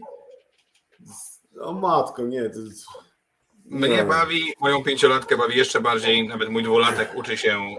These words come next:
Speaker 2: już umie powiedzieć pizza, umie powiedzieć kot, umie powiedzieć ser, więc bardzo edukacyjny aspekt tej gry jest.
Speaker 1: Super.
Speaker 2: Zagraliśmy też Trap World, czyli jak to się po polsku nazywa?
Speaker 1: Labirynt
Speaker 2: Pamiętasz?
Speaker 1: słów.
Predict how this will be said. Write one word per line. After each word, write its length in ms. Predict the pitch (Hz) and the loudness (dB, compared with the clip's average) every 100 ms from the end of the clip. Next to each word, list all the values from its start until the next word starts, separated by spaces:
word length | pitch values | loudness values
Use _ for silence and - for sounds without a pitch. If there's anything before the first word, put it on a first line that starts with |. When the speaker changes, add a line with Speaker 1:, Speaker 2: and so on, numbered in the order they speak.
| - | -10
Speaker 2:
już 160 | 110 | -10
umie 140 | 117 104 | -2 0
powiedzieć 280 | 104 104 | 0 -4
pizza, 540 | - 131 - 120 110 110 _ _ | -6 -10 -6 -4 -4 -6 _ _
umie 140 | 101 | -14
powiedzieć 300 | 95 95 92 | -10 -10 -12
kot, 400 | - 113 104 - _ - _ | -6 -4 -4 -6 _ -20 _
umie 80 | 98 | -16
powiedzieć 220 | 92 90 - | -14 -10 -4
ser, 360 | 107 101 101 _ _ _ | 0 0 -2 _ _ _
więc 320 | 95 95 90 | -12 -8 -8
bardzo 280 | 101 120 127 120 | -2 0 2 0
edukacyjny 500 | 113 113 107 110 98 | 0 0 -2 -4 -6
aspekt 320 | 95 - - | -8 -14 -18
tej 80 | 85 | -20
gry 120 | - | -20
jest. 160 | - - - _ 165 135 139 - _ _ | -18 -18 -20 _ -18 -14 -14 -16 _ _
Speaker 1:
Super. 400 | - - - 107 - - - - _ _ _ - - - - _ - - | -18 -14 -10 -8 -8 -10 -14 -16 _ _ _ -20 -20 -20 -20 _ -14 -6
Speaker 2:
Zagraliśmy 480 | 120 123 143 165 156 | -2 2 2 2 -6
też 160 | 135 | -6
Trap 340 | - 165 175 120 | -4 -4 -4 -2
World, 260 | 110 98 | -2 -2
czyli 420 | - 113 113 113 - | -8 -6 -4 -6 -8
jak 140 | 127 | -14
to 60 | 127 | -12
się 100 | - | -10
po 80 | 135 | -8
polsku 280 | 131 139 - | -4 -4 -4
nazywa? 240 | 131 143 131 | -6 -4 4
Speaker 1:
Labirynt 340 | 147 151 147 | 6 6 6
Speaker 2:
Pamiętasz? 260 | 143 147 - | 6 4 -4
Speaker 1:
słów. 500 | 120 98 95 - | -4 -6 -8 -14